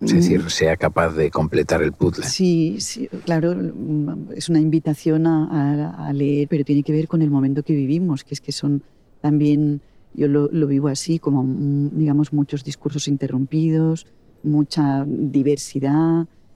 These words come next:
Speaker 2: lo veo muy ecléctico todo. Entonces, bueno, no sé quién en una de las presentaciones lo llamaba, que sí que reflejaba el desquicie un poco.
Speaker 1: Ujú. Bueno, y no podían faltar dibujos.
Speaker 2: En mi caso no podían faltar dibujos porque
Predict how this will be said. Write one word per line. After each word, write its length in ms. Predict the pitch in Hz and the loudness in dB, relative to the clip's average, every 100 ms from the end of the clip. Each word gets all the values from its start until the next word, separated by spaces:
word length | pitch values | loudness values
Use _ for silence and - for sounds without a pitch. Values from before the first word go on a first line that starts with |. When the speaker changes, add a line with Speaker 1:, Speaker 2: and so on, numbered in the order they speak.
| - | -10
Speaker 2:
lo 140 | 160 | -2
veo 380 | 147 151 151 156 | 2 2 2 2
muy 160 | 156 156 | 2 2
ecléctico 560 | 147 156 143 - 139 135 | 2 0 -2 -4 -6 -4
todo. 560 | 151 170 170 170 170 | 0 2 2 0 0
Entonces, 260 | 160 147 147 | -2 -4 0
bueno, 280 | 147 135 - | 0 0 0
no 220 | 147 160 | -2 -2
sé 140 | 156 151 | -2 -2
quién 280 | 160 160 | 2 2
en 140 | 165 160 | 4 4
una 220 | 160 156 | 4 4
de 60 | 156 | 2
las 160 | 160 | 0
presentaciones 720 | - 156 156 156 151 165 165 - - | -6 -6 -2 -2 0 0 0 -4 -4
lo 120 | 165 | 0
llamaba, 500 | 151 151 151 160 165 - - - | 2 4 4 2 0 -6 -20 -10
que 60 | |
sí 120 | - 147 | -6 0
que 140 | 160 | 0
reflejaba 600 | 156 - 156 160 160 165 - | 0 -2 -2 0 0 0 -2
el 180 | 156 139 | 0 0
desquicie 640 | 131 - 156 139 - - | 0 -2 -4 -4 -2 -2
un 100 | - | -2
poco. 440 | 135 - - - 139 _ - - - - - - - | -6 -6 -6 -10 -10 _ -20 -20 -20 -20 -20 -12 0
Speaker 1:
Ujú. 380 | 85 - 135 147 - - - - - _ - | 2 2 -2 -6 -10 -20 -20 -20 -20 _ 0
Bueno, 180 | 82 85 | 2 4
y 40 | |
no 120 | 80 | 2
podían 280 | 76 73 80 | 2 2 2
faltar 300 | - 73 73 | 0 -2 0
dibujos. 540 | 78 69 - 98 - - - _ - _ _ _ | 0 0 0 0 -2 -12 -20 _ -20 _ _ _
Speaker 2:
En 100 | - 143 | -2 0
mi 80 | |
caso 260 | 147 139 - | 0 -2 0
no 120 | 156 | 0
podían 240 | 143 147 135 | 2 0 0
faltar 300 | 147 135 135 | -2 -4 -2
dibujos 580 | 147 156 160 - 170 170 | 0 0 0 0 -2 -4
porque 640 | - 151 135 143 127 123 | -2 -2 0 0 0 -2